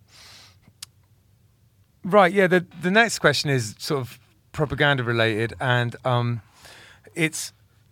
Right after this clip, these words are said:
having seen so many bands at this point, I, 'cause you must have seen more bands. I mean, uh, you know, I've seen a gazillion bands because when you're on tour, you have to watch all of the guys who are supporting or you're supporting. So I've seen loads, but you at this point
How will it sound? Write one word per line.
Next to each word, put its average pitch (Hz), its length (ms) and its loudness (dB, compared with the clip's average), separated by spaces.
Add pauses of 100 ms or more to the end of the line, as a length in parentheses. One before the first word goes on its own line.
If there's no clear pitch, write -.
(800)
having 196 360 0
seen 175 300 0
so 160 360 0
many 123 500 2 (680)
bands 87 720 -4
at 120 120 -4
this 104 180 -6
point, 85 360 -8 (260)
I, 110 160 -2
'cause 113 240 -6
you 127 120 -4
must 127 260 -4
have 113 80 -12
seen 117 300 -4
more 110 220 -4
bands. 110 340 0
I 117 120 -2
mean, 135 180 -2 (340)
uh, 143 160 -2
you 175 120 -4
know, 123 160 0
I've 156 200 4
seen 127 200 -2
a - 20 -2
gazillion 117 480 0
bands 107 240 -2
because 107 220 -6
when 113 100 -2
you're 107 140 -2
on 95 80 -6
tour, 143 260 2
you 110 120 2
have 107 100 0
to 113 100 -10
watch 107 240 -6
all 113 140 -4
of 104 80 -6
the 104 120 -8 (140)
guys 113 320 0
who 110 100 -6
are 101 60 -4
supporting 110 580 -4
or 101 160 -6
you're 98 200 -6
supporting. 95 400 -8
So 107 120 -8
I've 101 100 -10
seen 110 200 -6
loads, 113 240 -2
but 117 300 -8
you 151 260 2
at 107 80 -2
this 107 160 -8
point 104 240 -6